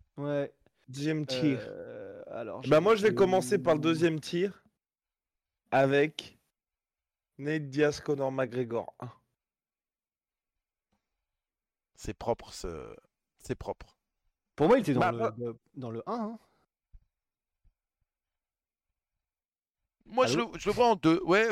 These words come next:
Speaker 3: je
Speaker 2: Il est dans le
Speaker 3: réfléchissais.
Speaker 2: un. Moi, je mets en deux parce que
Speaker 3: Je
Speaker 2: c'est
Speaker 3: le
Speaker 2: pas,
Speaker 3: vois en
Speaker 2: c'est
Speaker 3: deux.
Speaker 2: pas une question d'exé-, en fait, elle a marqué l'histoire du M M A, mais c'est plus le contexte qui fait que c'est
Speaker 3: Bien
Speaker 2: pas
Speaker 3: sûr.
Speaker 2: la recherche de la soumission. D'ailleurs, hon-, honnêtement, Conor McGregor donne un peu la soumission à Nate Diaz, tu vois.
Speaker 3: Il était
Speaker 1: Oui,
Speaker 3: gassed
Speaker 1: oui.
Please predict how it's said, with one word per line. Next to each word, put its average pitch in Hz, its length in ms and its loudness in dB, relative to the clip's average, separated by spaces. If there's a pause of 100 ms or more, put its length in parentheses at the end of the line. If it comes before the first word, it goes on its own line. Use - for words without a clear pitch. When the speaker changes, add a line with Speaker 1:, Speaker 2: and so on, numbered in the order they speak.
Speaker 3:
je 160 160 0
Speaker 2:
Il 190 60 2
est 214 60 8
dans 226 60 8
le 220 80 6
Speaker 3:
réfléchissais. 427 240 6
Speaker 2:
un. 330 240 6
Moi, 294 200 4
je 233 120 -4
mets 254 80 6
en 262 140 6
deux 294 220 2
parce 226 200 2
que 214 80 -6
Speaker 3:
Je 180 60 -6
Speaker 2:
c'est 202 60 -2
Speaker 3:
le 151 80 2
Speaker 2:
pas, 156 80 6
Speaker 3:
vois - 140 8
en 190 40 4
Speaker 2:
c'est - 80 -6
Speaker 3:
deux. 143 80 2
Speaker 2:
pas 240 180 4
une 214 100 -8
question 175 440 -6 (400)
d'exé-, 180 440 -2
en 170 80 2
fait, 220 220 2
elle 180 80 6
a 151 100 8
marqué 175 480 0
l'histoire 180 420 -2
du 156 120 -2
M 156 140 -2
M 156 120 -2
A, 226 160 0 (260)
mais 151 80 -8
c'est 156 140 0
plus - 320 -10
le 165 120 0
contexte 185 800 -2
qui 160 120 -8
fait 165 200 0
que 180 180 0 (240)
c'est - 140 -2
Speaker 3:
Bien 117 60 -4
Speaker 2:
pas 190 80 4
Speaker 3:
sûr. 180 40 8
Speaker 2:
la 165 120 8
recherche 160 360 -4
de 160 80 -2
la 151 140 4
soumission. 160 240 -8
D'ailleurs, 170 240 6
hon-, 143 180 2
honnêtement, 135 440 -8 (260)
Conor 131 280 -6
McGregor 123 560 -2
donne 143 260 -4
un 135 100 -2
peu 143 160 -10
la 127 120 -4
soumission 123 520 -12
à 120 60 -6
Nate 120 180 -6
Diaz, 127 340 0
tu - 120 -20
vois. 104 120 -18 (320)
Speaker 3:
Il 135 100 -2
était 139 200 0
Speaker 1:
Oui, 131 200 2
Speaker 3:
gassed 160 320 8
Speaker 1:
oui. 175 40 12